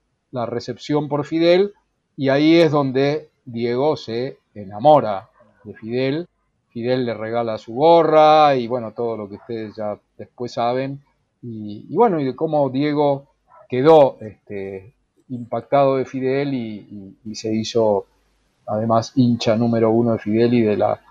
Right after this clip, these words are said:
revolución. Diego ya tenía un, un, un, un costadito, este,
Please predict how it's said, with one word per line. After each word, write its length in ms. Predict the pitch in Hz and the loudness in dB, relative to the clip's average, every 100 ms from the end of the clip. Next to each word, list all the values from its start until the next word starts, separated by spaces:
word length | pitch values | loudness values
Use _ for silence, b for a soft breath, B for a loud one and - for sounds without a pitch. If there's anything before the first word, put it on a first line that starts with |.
| b b b b | b b b b
revolución. 720 | 117 117 117 110 139 123 143 _ | -2 0 0 -2 -2 -4 -6 _
Diego 300 | 151 226 233 | -4 2 2
ya 160 | 220 233 | 4 4
tenía 580 | 220 180 165 165 156 139 | 4 0 0 2 2 2
un, 520 | 135 135 127 113 - _ | 0 -6 -8 -12 -18 _
un, 420 | 127 123 120 117 - | -16 -14 -14 -16 -16
un, 300 | 135 139 139 | -14 -12 -14
un 200 | 147 143 | -10 -10
costadito, 1120 | 139 131 - - 120 131 135 135 131 131 117 | -4 -4 -4 -6 -4 0 -2 -2 0 0 -2
este, 540 | 110 101 _ 110 104 | -6 -12 _ -12 -12